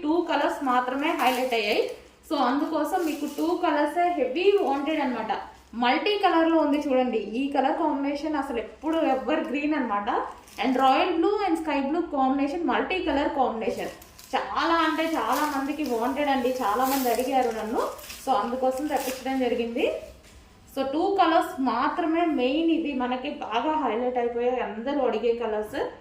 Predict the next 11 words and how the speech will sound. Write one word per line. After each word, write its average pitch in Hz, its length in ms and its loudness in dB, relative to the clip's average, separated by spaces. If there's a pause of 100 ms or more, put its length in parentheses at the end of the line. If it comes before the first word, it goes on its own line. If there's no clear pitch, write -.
(340)
And 208 200 -4
ఇది 214 120 2
వచ్చేసి 247 360 -2
మనకి 240 300 -4
బ్లౌజ్, 202 500 -2
ఆ, 196 240 -6 (480)
పళ్ళు 233 380 0
పార్ట్. 294 280 -2 (560)
And 233 220 -2
overall 359 340 4
శారీ 285 420 2